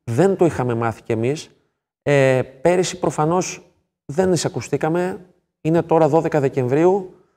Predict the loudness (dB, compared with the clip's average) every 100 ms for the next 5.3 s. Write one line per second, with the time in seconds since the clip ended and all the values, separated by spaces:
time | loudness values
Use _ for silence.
0 | _ _ _ _ 4 6 6 4 0 -2
1 | 0 0 2 0 0 -2 -2 -2 -2 0
2 | -2 -2 -4 -2 -2 -2 -4 -4 -4 -4
3 | -2 -2 -2 -4 0 4 4 4 0 -2
4 | -2 -2 -4 -2 -4 -6 -6 -4 -4 -4
5 | -2 -2 -4